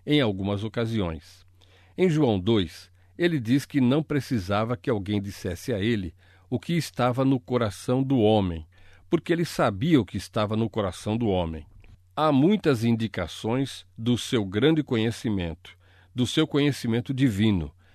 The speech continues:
mas ele restringiu o uso de sua onisciência a aquelas coisas que o Pai desejava que ele soubesse. Esse é o desígnio da encarnação.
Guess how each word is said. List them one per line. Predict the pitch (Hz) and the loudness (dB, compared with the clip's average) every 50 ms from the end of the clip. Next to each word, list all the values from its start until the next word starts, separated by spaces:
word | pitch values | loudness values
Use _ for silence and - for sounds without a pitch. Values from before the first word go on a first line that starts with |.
| _ - _ - | _ -20 _ -4
mas | - 147 165 165 123 127 | 0 2 2 2 4 2
ele | 170 190 175 156 | 2 4 4 4
restringiu | 123 139 165 156 - - 170 160 151 127 110 98 92 95 131 175 160 131 104 - | 4 2 0 -2 -4 -4 0 2 2 4 2 2 0 -2 0 0 0 0 0 -2
o | 127 117 | -2 -2
uso | 113 143 185 185 143 113 107 95 | 0 0 2 2 0 0 -2 -4
de | 92 92 | -4 -6
sua | 82 - - 131 117 101 | -6 -6 -6 -4 -4 -2
onisciência | 98 120 139 123 - - - - 98 98 107 107 98 - - - 82 76 - _ _ _ _ - | 0 0 -2 -2 -4 -8 -8 -6 -4 -2 -2 -4 -4 -6 -10 -14 -14 -14 -14 _ _ _ _ -8
a | - 120 120 117 | -4 -2 0 0
aquelas | 117 104 - - 127 127 120 - - - | -2 -4 -4 -2 -2 -2 -2 -4 -6 -10
coisas | - - 127 139 151 143 143 143 - | -6 -2 0 2 2 2 0 -4 -6
que | - - 151 | -4 -2 -2
o | 143 113 | -2 -2
Pai | _ - 113 113 123 135 | _ -4 -2 -2 -2 -2
desejava | 123 123 143 135 113 127 117 101 90 90 95 101 110 113 113 123 | 0 0 0 0 0 0 -2 -2 -2 -2 -2 -2 -2 -2 -4 -6
que | 107 - - 113 | -8 -6 -4 -4
ele | 107 110 107 | -4 -4 -4
soubesse. | - - 143 135 120 104 98 92 82 - - - - 71 - - - _ _ - - - _ _ - - - | -4 -4 -4 -4 -2 -2 -2 -2 -4 -6 -12 -20 -20 -20 -20 -20 -20 _ _ -20 -20 -20 _ _ -8 0 4
Esse | 165 185 180 - - - 160 151 | 4 4 4 4 -2 -6 -4 -2
é | 127 131 | 0 0
o | 135 143 | 0 0
desígnio | 131 123 113 104 92 92 113 156 160 156 147 151 151 143 | 0 0 0 0 0 0 -2 -2 -2 -2 0 2 2 2
da | 131 131 120 120 | 2 0 0 0
encarnação. | 127 123 - - 127 123 120 123 127 120 - - - - 98 87 80 | 0 -2 -2 -2 -2 -2 -2 -2 -2 -4 -6 -8 -10 -8 -6 -6 -8